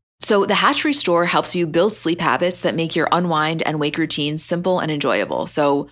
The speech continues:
a phone-free bedtime, no matter what time of year it is, which again is really a habit I'm trying to change this year, and this has very much helped it.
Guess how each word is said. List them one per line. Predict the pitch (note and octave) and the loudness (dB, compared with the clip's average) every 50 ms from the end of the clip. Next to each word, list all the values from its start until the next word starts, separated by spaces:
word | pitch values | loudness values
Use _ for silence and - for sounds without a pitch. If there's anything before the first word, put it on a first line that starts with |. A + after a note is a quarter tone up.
| _ _ - | _ _ -6
a | - | -4
phone-free | - - E3+ F3 F3+ F3 F3 - D#3+ D#3+ | 0 2 2 2 2 -2 -2 -2 -2 0
bedtime, | D#3 D3 D3 C#3+ - D#3+ C#3 C#3+ C#3+ C#3+ C#3+ D3 | 0 0 0 0 0 0 0 0 0 -2 -4 -6
no | - D3 D3 | -6 -4 -2
matter | D3 C#3 C#3+ C#3+ D3 | 0 0 0 0 0
what | C#3+ C#3 D#3 C#3 - | -2 0 0 0 0
time | - D#3+ D3 C#3+ C#3+ | 0 -2 -4 -2 -4
of | C3+ C3 | -4 -4
year | B2 A#2+ A#2 C3+ | -2 -2 -2 -2
it | C#3 | -2
is, | C3+ D3 D3 - | -2 -4 -4 -6
which | - - - | -8 -6 -6
again | D3+ - D3+ D3 C#3 C3+ C#3 - - _ _ - | -2 -2 0 0 0 -2 -4 -8 -12 _ _ -10
is | - D#3 | -6 -6
really | D3+ D3 D#3+ D#3+ D#3 D#3 D#3+ D#3+ | -2 0 2 2 4 4 2 2
a | D#3+ | 0
habit | E3 D#3 D3 C#3 C3 C#3+ | 0 0 -2 0 0 0
I'm | C#3+ C#3+ | -2 -2
trying | D3 D#3 C3+ C3+ | -2 -4 -2 -4
to | D3 | -2
change | - - - - D3 D#3+ | -4 -4 -4 -4 -4 -4
this | D3+ D3+ D3+ - - | -4 -4 -4 -2 0
year, | E3 D#3+ D#3 D#3 | 0 0 2 0
and | - - - B2 | 0 -2 -2 -4
this | B2+ - | -4 -4
has | - D3 C#3 - | -4 -4 -4 -4
very | D#3 D#3+ D#3 B2+ F#2+ - - - | -6 -2 -2 0 0 0 -2 -2
much | - - - - | -4 -4 -2 0
helped | - D#2 - - | 0 0 0 0
it. | G3+ G#3+ B3 C4+ - | -2 -2 -2 -4 -6